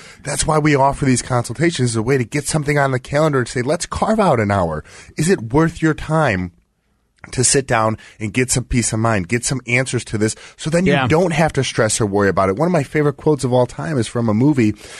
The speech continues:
Speaker 1: It's from Forrest Gump, and it's, he talks about how Lieutenant Dan invested his money in a fruit company. Well, it happened to be Apple. And he goes, "Well, now," you know, he said, "I don't have to worry about money no more." He goes,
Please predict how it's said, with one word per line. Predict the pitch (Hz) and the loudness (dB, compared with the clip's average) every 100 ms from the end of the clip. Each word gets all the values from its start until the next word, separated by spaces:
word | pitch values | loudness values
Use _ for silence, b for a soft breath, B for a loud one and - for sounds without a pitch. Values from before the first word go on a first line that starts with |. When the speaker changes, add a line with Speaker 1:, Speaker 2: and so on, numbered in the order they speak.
| B | B
Speaker 1:
It's | - 123 117 | -2 0 0
from | - 127 | -2 -2
Forrest | - 131 120 | 0 0 0
Gump, | - 165 123 | -2 -2 0
and | 107 | -2
it's, | 104 | -2
he | 120 | -4
talks | 104 - 113 - | -4 -2 -4 0
about | 117 | -2
how | 113 | 0
Lieutenant | 113 110 - 120 104 | 0 0 -2 -6 -2
Dan | 120 117 | 0 0
invested | 110 113 - 107 | 0 -2 -4 -8
his | 107 | -6
money | 113 113 113 | -2 0 0
in | |
a | 104 | -2
fruit | - 156 - | -2 -4 -4
company. | 104 85 80 78 | -6 -6 -8 -10
Well, | 82 | -10
it | 90 | -8
happened | 98 - | -8 -8
to | 85 | -6
be | 90 | 0
Apple. | 113 123 87 92 B B B | 0 0 -2 -4 B B B
And | B | B
he | 104 | 0
goes, | 98 92 b b - | 0 -2 b b -4
"Well, | |
now," | 101 110 117 117 b b | 0 2 0 -2 b b
you | 107 | -2
know, | 110 | 0
he | |
said, | 107 123 | 2 2
"I | |
don't | 123 127 | 4 2
have | 123 | 0
to | 135 | 0
worry | 131 139 | 2 2
about | 139 143 | 2 2
money | 160 143 | 2 2
no | 98 | 2
more." | 90 82 | 0 -2
He | 80 | -2
goes, | 82 82 | -6 -8